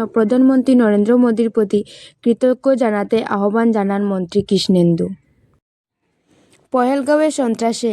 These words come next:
মৃতদের পরিবারের পাশে মহারাষ্ট্র সরকার। পহেলগাঁওয়ে ভয়াবহ জঙ্গি হামলায় মৃতের পরিবারের পাশে দাঁড়িয়ে বড় ঘোষণা করল মহারাষ্ট্র সরকার।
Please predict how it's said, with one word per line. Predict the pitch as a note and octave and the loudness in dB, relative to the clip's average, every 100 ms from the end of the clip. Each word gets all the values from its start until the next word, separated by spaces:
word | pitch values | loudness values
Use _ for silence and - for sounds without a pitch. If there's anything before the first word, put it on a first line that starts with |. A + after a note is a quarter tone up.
| F#3+ | -4
মৃতদের | G3 A3 A#3 B3+ A#3 D4+ C#4 | -2 -2 0 0 2 2 2
পরিবারের | B3 G#3 G3+ G#3 G#3 G3+ | 0 0 0 -2 -2 -4
পাশে | G#3 G3+ G#3+ G3 - _ - | -4 -2 -4 -6 -8 _ -10
মহারাষ্ট্র | A3 A3 B3+ C4 - C4 | -6 -2 -2 -2 -2 -2
সরকার। | A3 F3 F3+ F#3 _ _ _ _ _ _ | 0 -4 -6 -14 _ _ _ _ _ _
পহেলগাঁওয়ে | B3 A#3+ D4 C#4+ D4+ D#4 C4+ | -2 0 -2 0 0 0 0
ভয়াবহ | A3+ A#3 B3 C4+ C4+ | 0 0 0 0 0
জঙ্গি | A#3 A3+ G3+ G#3 C4+ | 0 0 0 0 -2
হামলায় | C4+ A3+ G3+ F#3 F3+ - - - - | 0 0 -2 -4 -8 -16 -20 -20 -8
মৃতের | A3+ A3+ - D4+ D#4 | -6 -6 -4 -4 0
পরিবারের | C4+ A3 G#3+ A3+ A#3+ | 0 0 0 0 -2
পাশে | A3+ A3+ - G#3 G#3+ - _ G3 | -2 -4 -2 -4 -4 -10 _ -6
দাঁড়িয়ে | G#3+ G#3 G#3+ A3+ | -2 0 2 0
বড় | G#3+ A3+ C4 | 0 0 0
ঘোষণা | B3+ C4+ D4 C#4+ C#4+ | 0 0 0 0 -2
করল | B3 A3+ A3+ | -2 -2 -2
মহারাষ্ট্র | A3 G#3 A#3 B3 A#3+ C4+ | -2 -2 0 0 -2 -2
সরকার। | B3 G3 E3+ E3 | 0 -2 -2 -10